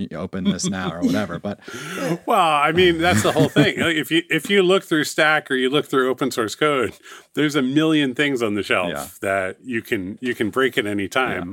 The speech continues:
Speaker 1: Yeah.
Speaker 2: The real challenge, right? This is what's interesting. So, le-, uh, take Signal as an example, relatively decentralized, anonymized chat app. And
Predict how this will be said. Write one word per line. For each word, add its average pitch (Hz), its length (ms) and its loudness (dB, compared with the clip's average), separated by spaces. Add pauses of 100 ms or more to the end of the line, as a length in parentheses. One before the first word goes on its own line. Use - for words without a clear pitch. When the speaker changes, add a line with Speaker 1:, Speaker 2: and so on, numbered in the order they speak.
Speaker 1:
Yeah. - 140 -20
Speaker 2:
The 147 100 -4
real 226 240 -2
challenge, 113 380 -2
right? 123 240 0 (300)
This 180 220 0
is 190 100 -2
what's 170 160 -2
interesting. 110 440 -2 (280)
So, - 280 0
le-, 185 140 2 (100)
uh, 151 240 2
take 202 260 -4
Signal 123 480 0
as 95 140 -8
an 98 80 -4
example, 98 480 -6
relatively 147 760 0
decentralized, 110 720 -4
anonymized 101 560 -4
chat 110 320 -4
app. 92 380 -10
And 139 320 -4